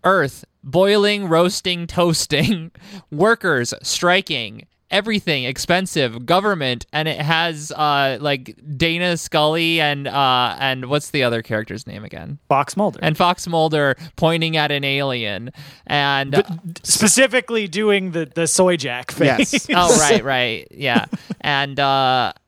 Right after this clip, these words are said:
Speaker 1: I, I just think that this is very, very, uh, emblematic. I mean, we, I guess we're a couple weeks late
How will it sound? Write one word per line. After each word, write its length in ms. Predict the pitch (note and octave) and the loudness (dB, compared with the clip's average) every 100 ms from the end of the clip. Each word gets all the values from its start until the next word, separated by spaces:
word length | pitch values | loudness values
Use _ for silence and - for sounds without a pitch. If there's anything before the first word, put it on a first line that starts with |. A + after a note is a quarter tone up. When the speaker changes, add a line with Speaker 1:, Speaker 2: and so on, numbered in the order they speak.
| - | -6
Speaker 1:
I, 300 | D3 B2 D3+ | -4 -2 -2
I 20 | |
just 240 | D3+ D3+ - | -2 -4 -4
think 240 | D#3+ C#3+ | -4 -2
that 300 | C#3+ B2+ A#2 | -2 -2 -2
this 240 | C#3 C3+ C#3+ | -4 -2 -2
is 240 | B2 B2+ D#3 | -2 -4 -4
very, 400 | D3+ G#3 G3 F3 | 0 2 2 0
very, 580 | D#3 D#3 D3+ D3 C3 - | 0 2 2 0 -4 -8
uh, 200 | - A2+ - | -12 -12 -4
emblematic. 560 | D#3+ D#3 D3+ C#3 C3 | 0 0 0 -2 -2
I 120 | F3 F#3+ | -2 0
mean, 80 | F#3 | 0
we, 160 | - | 0
I 100 | G#3 | 0
guess 180 | A3+ - | -2 0
we're 140 | B3 E3 | 2 0
a 60 | |
couple 440 | - E3+ - D#3+ C#3 | 0 -2 -2 -4 -2
weeks 340 | D3 C3+ - | -6 -6 -6
late 400 | C3 B2+ C#3 | -2 0 -2